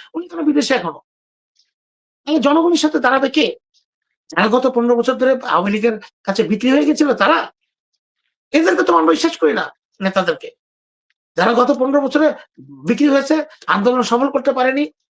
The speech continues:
সবসময় জেলে চলে যায়, সিঙ্গাপুর চলে যায়, ব্যাংকক চলে যায়, তাদেরকে আমরা বিশ্বাস করি না। আমরা বিশ্বাস করি আমাদের নেতা নেত্রী আছেন একজন, নেতা আছে একজন, তাদেরকে বাংলাদেশে আম-, মানুষ বিশ্বাস করে, আমরা বিশ্বাস করি। তারা যেন দেশে এসে,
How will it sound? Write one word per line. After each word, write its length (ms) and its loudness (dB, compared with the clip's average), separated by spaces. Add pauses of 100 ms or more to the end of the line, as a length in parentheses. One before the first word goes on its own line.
(200)
সবসময় 360 -2
জেলে 220 -2
চলে 220 0
যায়, 160 -2
সিঙ্গাপুর 400 -4
চলে 200 -2
যায়, 160 -2
ব্যাংকক 340 -8
চলে 120 -6
যায়, 160 -2 (260)
তাদেরকে 280 -2
আমরা 140 -4
বিশ্বাস 240 -2
করি 180 0
না। 140 -10 (480)
আমরা 200 0
বিশ্বাস 280 -4
করি 140 -2
আমাদের 280 -2
নেতা 360 -4
নেত্রী 320 -4
আছেন 220 -4
একজন, 300 0 (260)
নেতা 300 0
আছে 180 -4
একজন, 340 -6 (280)
তাদেরকে 460 0 (260)
বাংলাদেশে 420 -2
আম-, 220 -10
মানুষ 280 -10
বিশ্বাস 280 -6
করে, 160 -10
আমরা 180 -6
বিশ্বাস 280 -8
করি। 180 -18 (480)
তারা 320 0 (280)
যেন 260 -2
দেশে 300 -4
এসে, 380 -4